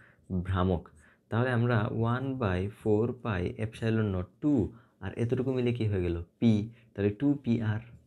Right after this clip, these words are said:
টু পি আর divided by আর স্কয়ার মাইনাস এল স্কয়ার উপরে হোল স্কয়ার, এখানে থাকলো কি? ই। এখন আমরা যদি এটাকে ভেক্টরালি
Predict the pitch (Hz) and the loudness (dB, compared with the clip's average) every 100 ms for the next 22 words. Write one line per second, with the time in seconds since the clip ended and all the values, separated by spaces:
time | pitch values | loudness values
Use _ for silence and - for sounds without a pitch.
0 | _ _ - _ _ _ _ _ _ - | _ _ -20 _ _ _ _ _ _ 2
1 | 120 127 - - - _ _ 120 110 85 | 2 2 -2 -12 -20 _ _ 2 2 2
2 | - - _ _ - 107 110 143 147 92 | -6 -12 _ _ 0 2 4 2 0 0
3 | 82 95 - 107 110 117 - 135 147 117 | -2 -6 -4 -2 -2 -4 -4 -4 -4 -2
4 | 98 92 101 113 90 95 95 95 - 87 | -2 -2 -2 -4 -4 -2 0 -2 -6 -4
5 | 95 139 - - _ - 90 95 87 85 | -4 -6 -12 -20 _ -14 -2 0 2 0
6 | 85 - 98 127 120 - - - 98 98 | -2 -4 -4 -4 -6 -16 -20 -12 -8 -4
7 | 95 90 87 92 104 156 156 - 80 - | -4 -6 -8 -8 -8 -10 -10 -12 -12 -14
8 | _ _ _ - - _ 131 147 135 123 | _ _ _ -20 -20 _ -6 -2 0 2
9 | 117 110 113 107 95 95 120 120 160 147 | 2 4 2 0 0 0 -2 0 0 0
10 | 123 117 117 | 0 -2 -4